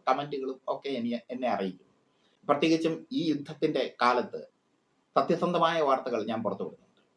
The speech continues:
അത് ഇസ്രായേലിന് അനുകൂലമല്ല, ഹമാസിന് അനുകൂലമല്ല. യ-, യഥാർത്ഥ, യഥാർത്ഥ വാർത്തകളാണ് പുറത്തുവിടുന്നത്. ഹമാസിൽ ഇസ്രായേൽ കാണിക്കുന്ന നരഹത്യ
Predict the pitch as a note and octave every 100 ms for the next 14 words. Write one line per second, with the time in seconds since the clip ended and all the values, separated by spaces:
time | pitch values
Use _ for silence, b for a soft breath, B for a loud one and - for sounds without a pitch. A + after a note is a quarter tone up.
0 | _ _ _ _ _ _ _ _ _ _
1 | B2+ F3 E3 - C3+ A#2+ D3 F3+ G#3+ G#3
2 | G3+ F#3+ F#3+ C#3 G2 G2 E2+ - _ _
3 | _ _ _ _ _ - B2 C#3+ F#3+ -
4 | D#3+ A2 G2+ - - _ _ _ _ _
5 | C3+ - - C#3+ - B2+ B2 E3 A3+ A3
6 | A3+ G#3 - C3+ C3 E3 G#3 G#3 F#3+ F#3
7 | D3+ C#3+ C#3+ A#2 G#2 F#2+ - - _ _
8 | _ _ _ _ _ _ _ _ _ _
9 | _ - C3 E3 F#3 G3 E3+ D3+ D#3+ F3+
10 | F3 D#3+ E3 E3+ E3+ D3+ D3 D3 A#2+ B2+